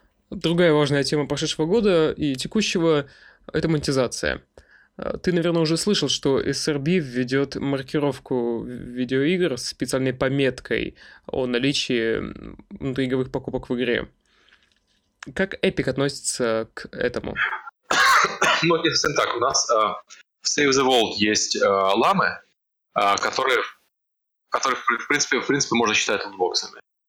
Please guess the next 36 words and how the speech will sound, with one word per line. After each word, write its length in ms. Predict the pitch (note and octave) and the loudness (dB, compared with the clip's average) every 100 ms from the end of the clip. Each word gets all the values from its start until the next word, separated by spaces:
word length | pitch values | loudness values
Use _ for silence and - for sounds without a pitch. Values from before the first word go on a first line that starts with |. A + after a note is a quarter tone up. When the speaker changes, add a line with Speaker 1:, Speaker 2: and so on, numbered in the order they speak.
| _ _ | _ _
Speaker 2:
А, 540 | G2+ G2 F#2 F#2 F#2 G#2 | 0 2 4 4 4 4
а, 60 | - | 2
а 220 | A#2+ A2+ | 2 4
это 180 | A2+ G#2+ | 2 2
не, 240 | A2 A#2+ - | 0 -2 -2
ну, 160 | B2+ | 0
не 140 | F2+ A2 | 2 0
в 40 | |
классическом 400 | B2+ G#3+ - B2+ | 0 0 0 -2
понимании 400 | G2+ G2 F#2 F#2 | -2 0 2 2
лутбокса, 540 | F#2 F#2 F2+ F2+ - G2+ | 2 4 2 0 0 0
но 500 | B2 A#2+ G#2 F#2 F#2 - - _ _ _ - | 2 2 0 0 -2 -4 -10 _ _ _ -2
это 320 | A#2 A#2+ G#2 A2+ | 0 2 2 2
ра-, 340 | B2 A#2+ A#2+ | 2 4 4
ра-, 160 | A2+ A#2 | 2 2
рандомизированные 640 | A#2 A2 A2+ C#3 C3 A2 | 2 0 2 2 2 2
награды, 320 | G#2 G#2 B2 | 2 2 2
которые 240 | - - - _ _ | 0 -2 -6 _ _
покупаешь. 260 | - F2 F2 | 0 0 0
То 60 | - | -6
есть, 160 | - _ | -14 _
по 80 | G#2+ | -2
сути, 300 | - A#2+ F#2+ | 0 0 0
да. 240 | F2 E2+ - - _ _ - | 2 0 -4 -16 _ _ -2
Э, 60 | |
в 120 | G#2 G2+ | 0 2
Battle 220 | A#2 A#2 | 2 4
Royale 220 | D#3+ D#3+ | 4 4
нет 240 | B2 G2+ | 2 0
лутбоксов, 440 | F#2 F#2 C#3 - G2 | 0 0 0 0 0
это 140 | G2 | 0
было 160 | F#2 G2 | 2 2
осознанное 420 | - F#2 F#2 F#2 | 2 0 0 2
решение. 440 | G2 D3+ D3+ C3+ A#2+ - - - _ _ | 4 4 2 2 -2 -8 -16 -16 _ _
Э, 280 | G2 G2 G2 G2 - - _ _ _ _ | 0 2 4 2 -2 -12 _ _ _ _
вопрос, 520 | - - G3 - - | -2 2 2 0 -2